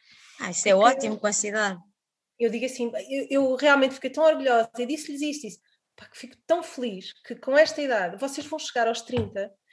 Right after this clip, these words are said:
Speaker 2: e aos quarenta completamente diferentes daquilo." Nós chegamos e temos que partir aqui muita pedra, não é? Porque to-, foi toda uma vida, eh, a acreditar
Speaker 1: Já
Speaker 2: numa
Speaker 1: começaram
Speaker 2: série
Speaker 1: mais
Speaker 2: de coisas.
Speaker 1: cedo.
Speaker 2: Começam cedo, assim, mas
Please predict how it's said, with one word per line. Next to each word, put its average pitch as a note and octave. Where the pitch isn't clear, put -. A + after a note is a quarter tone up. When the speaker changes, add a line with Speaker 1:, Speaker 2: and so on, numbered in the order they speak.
Speaker 2:
e A3+
aos B3+
quarenta A3+
completamente C#4
diferentes B3
daquilo." B3+
Nós C4
chegamos C4+
e C#4
temos C#4
que -
partir B3+
aqui C4
muita C4+
pedra, D#4
não G#3+
é? A3
Porque -
to-, G3
foi G#3
toda B3
uma B3
vida, A#3+
eh, A#3
a A3+
acreditar A#3
Speaker 1:
Já A#3
Speaker 2:
numa A#3+
Speaker 1:
começaram A#3+
Speaker 2:
série A3+
Speaker 1:
mais C4+
Speaker 2:
de -
coisas. A#3+
Speaker 1:
cedo. -
Speaker 2:
Começam F#4
cedo, A3+
assim, A#3+
mas A3